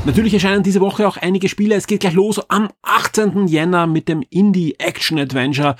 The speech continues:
Nobody Saves the World. Das erscheint für die Xbox One, Xbox Series und den P C. Und ebenfalls für diese drei Systeme erscheint am zwanzigsten Jänner dann auch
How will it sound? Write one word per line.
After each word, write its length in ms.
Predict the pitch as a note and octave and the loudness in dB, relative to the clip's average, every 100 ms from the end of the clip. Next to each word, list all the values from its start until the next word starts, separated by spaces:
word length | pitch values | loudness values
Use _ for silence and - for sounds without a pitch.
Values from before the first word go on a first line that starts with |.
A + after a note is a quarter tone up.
| - _ | -10 _
Nobody 520 | A#2+ C3+ C#3+ C3+ C#3 | 0 2 2 0 0
Saves 560 | B2 - A2+ A#2+ B2 - | 0 -2 0 0 -2 -2
the 160 | B2+ G#2+ | 0 2
World. 400 | C3 C#3+ A2 - - - | 2 2 0 -6 -16 -6
Das 120 | A#2+ | -2
erscheint 320 | B2+ D3+ E3 | 0 0 -2
für 200 | - D#3+ | 0 0
die 140 | - - | 0 -4
Xbox 320 | - C#3+ D#3 | -6 -4 0
One, 200 | E3 F3 | 0 -2
Xbox 280 | - D3 - | -8 -8 -2
Series 340 | E3+ E3+ D#3+ - | 2 2 0 -2
und 240 | D#3 - | -6 0
den 180 | C3 A#2+ | -2 0
P 180 | C3+ A#2+ | -2 -2
C. 500 | - C#3 D3+ A3 - - C3+ | 0 2 2 0 -4 -18 -4
Und 240 | D#3+ D#3+ - - | -2 -2 -4 0
ebenfalls 540 | A3+ C#4 - B2+ - | 2 2 0 -2 0
für 80 | E3+ | -2
diese 380 | - G3+ G#3 A3 | 0 0 2 0
drei 320 | B2+ C3 E3 | -2 -2 0
Systeme 520 | G3 - D#3 F#3+ F#3 | 0 0 0 2 0
erscheint 500 | C#3+ - D3+ D#3+ - | -4 -2 -2 -2 -2
am 240 | D3 D#3 - | -2 -2 -6
zwanzigsten 720 | - C3+ F3 - - - D3 | -4 -4 -2 -4 -4 -4 2
Jänner 420 | B2+ D3+ F3+ F3+ - - | 2 4 2 0 -6 -14
dann 220 | - D3 - | -4 -4 0
auch 260 | D3 C#3+ | -2 -2